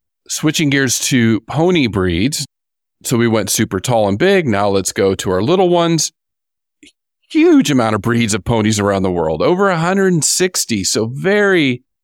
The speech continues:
very popular. And it's not just the mini horses, the tiny ones, uh, just pony, like I talked about in the previous podcast, is anything that stands under fourteen two hands. That's fifty-eight inches or a hundred forty-seven centimeters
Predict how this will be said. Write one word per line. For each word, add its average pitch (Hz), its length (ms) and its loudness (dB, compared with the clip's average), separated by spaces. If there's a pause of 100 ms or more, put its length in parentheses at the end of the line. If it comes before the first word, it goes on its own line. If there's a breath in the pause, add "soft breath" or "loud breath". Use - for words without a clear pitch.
(320)
very 123 320 0
popular. 107 540 -2
And 127 100 2
it's 156 160 -2
not 220 160 0
just - 200 -6
the 123 60 -2
mini 110 320 2
horses, 123 640 0
the 95 80 -6
tiny 113 320 -2
ones, 113 400 0 (640)
uh, 104 40 -14 (220)
just - 240 -6
pony, 123 560 0
like 107 200 -2
I 107 60 -4
talked 117 300 -6
about 107 300 -2
in 101 80 -6
the 98 80 -4
previous 113 380 -2
podcast, 95 760 -4 (720)
is 104 160 -6 (300)
anything 156 520 2
that 113 160 -2
stands 107 420 -2
under 95 180 -4
fourteen 101 580 -6
two 95 240 -4
hands. 135 600 -2 (340)
That's 98 160 -6
fifty-eight 113 460 -2
inches 98 520 -2 (140)
or 92 220 -2
a 95 60 -4
hundred 95 320 -2
forty-seven 87 580 -6
centimeters 110 840 0